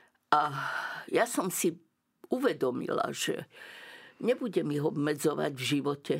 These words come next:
Nech majú rozlet, nech si prežijú Vianoce podľa svojich predstav, nech idú lyžovať, alebo čokoľvek, nech idú do teplých krajín,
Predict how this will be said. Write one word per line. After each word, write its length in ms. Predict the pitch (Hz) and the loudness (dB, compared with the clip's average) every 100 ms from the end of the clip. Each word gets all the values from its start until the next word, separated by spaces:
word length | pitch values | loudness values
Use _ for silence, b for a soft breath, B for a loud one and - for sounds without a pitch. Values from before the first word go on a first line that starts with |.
| 170 | 0
Nech 240 | 170 175 | 2 4
majú 320 | 185 185 185 190 | 4 6 6 6
rozlet, 500 | 196 - 113 - - - | 2 0 -2 -2 -6 -6
nech 340 | 151 147 156 - - B B B B | -2 0 0 -4 -14 B B B B
si 240 | - 175 | 0 0
prežijú 560 | - 214 208 208 190 165 | 2 2 2 4 4 4
Vianoce 880 | 160 180 175 170 156 - 143 139 160 b b b | 6 6 4 0 -2 -2 -2 -2 -10 b b b
podľa 320 | 139 135 135 | -2 2 0
svojich 480 | 127 - 170 240 269 - | 0 0 0 0 -2 -6
predstav, 640 | - - - - - 113 - | -6 -6 -10 -10 -8 -6 -6
nech 320 | - 196 233 | -2 0 0
idú 160 | 226 233 | 2 2
lyžovať, 800 | 214 180 151 127 123 - - - B B B | 2 2 0 0 -2 -4 -18 -18 B B B
alebo 560 | 165 175 170 170 175 - - | 0 2 2 0 0 -4 -2
čokoľvek, 720 | 269 262 - 247 214 151 - - | -2 0 0 0 0 -2 -2 -4
nech 240 | 156 165 - - | 0 0 -2 -2
idú 560 | 175 202 190 196 175 | 2 4 4 4 0
do 400 | - 185 156 196 | -6 -6 2 2
teplých 560 | 196 208 - 185 175 - | 2 0 0 -2 -2 -2
krajín, 560 | 208 202 180 143 185 | 0 0 0 -2 -6